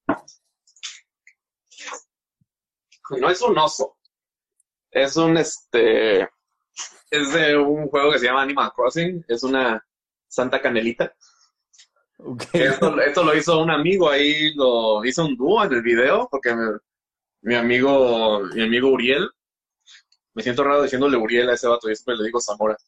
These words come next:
Speaker 1: Pero bueno, es, ese vato, este, por un rato estuvo haciendo comisiones de, de ilustraciones,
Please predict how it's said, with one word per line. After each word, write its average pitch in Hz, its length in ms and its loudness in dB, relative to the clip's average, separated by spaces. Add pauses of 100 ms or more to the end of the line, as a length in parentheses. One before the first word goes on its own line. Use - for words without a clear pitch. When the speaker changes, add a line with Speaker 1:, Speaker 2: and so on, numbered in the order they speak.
(420)
Speaker 1:
Pero 117 200 0
bueno, 123 240 2
es, 131 180 -2
ese 147 200 0
vato, 143 520 2
este, 117 240 -4
por 123 160 0
un 165 140 0
rato 226 240 0
estuvo 170 240 0
haciendo 175 240 0
comisiones 147 560 -2
de, 110 380 2
de 113 100 -2
ilustraciones, 120 840 -4